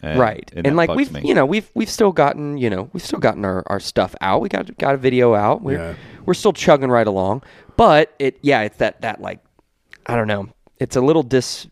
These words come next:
Speaker 2: disconcerting
Speaker 3: But
Speaker 2: for
Speaker 3: at
Speaker 2: me.
Speaker 3: the same
Speaker 2: Like,
Speaker 3: time,
Speaker 2: it's
Speaker 3: for
Speaker 2: just
Speaker 3: me, it, there's, like, a gratification
Speaker 2: Oh,
Speaker 3: to
Speaker 2: yeah,
Speaker 3: it.
Speaker 2: like,
Speaker 3: It's
Speaker 2: once
Speaker 3: like,
Speaker 2: we
Speaker 3: it's
Speaker 2: get
Speaker 3: like
Speaker 2: it
Speaker 3: when
Speaker 2: all
Speaker 3: you
Speaker 2: set up.
Speaker 3: finally pull the trigger on going to the gym, you're like,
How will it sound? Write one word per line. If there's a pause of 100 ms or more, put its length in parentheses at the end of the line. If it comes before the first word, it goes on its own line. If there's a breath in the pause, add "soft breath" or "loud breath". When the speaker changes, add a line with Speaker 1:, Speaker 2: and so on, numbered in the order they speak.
Speaker 2:
disconcerting
Speaker 3:
But
Speaker 2:
for
Speaker 3:
at
Speaker 2:
me.
Speaker 3:
the
same
Speaker 2:
Like,
Speaker 3:
time,
Speaker 2:
it's
Speaker 3:
for
Speaker 2:
just
Speaker 3:
me,
it,
there's,
like,
a
gratification
Speaker 2:
Oh,
Speaker 3:
to
Speaker 2:
yeah,
Speaker 3:
it.
Speaker 2:
like,
Speaker 3:
It's
Speaker 2:
once
Speaker 3:
like,
Speaker 2:
we
Speaker 3:
it's
Speaker 2:
get
Speaker 3:
like
Speaker 2:
it
Speaker 3:
when
Speaker 2:
all
Speaker 3:
you
Speaker 2:
set
up.
Speaker 3:
finally
pull
the
trigger
on
going
to
the
gym,
you're
like,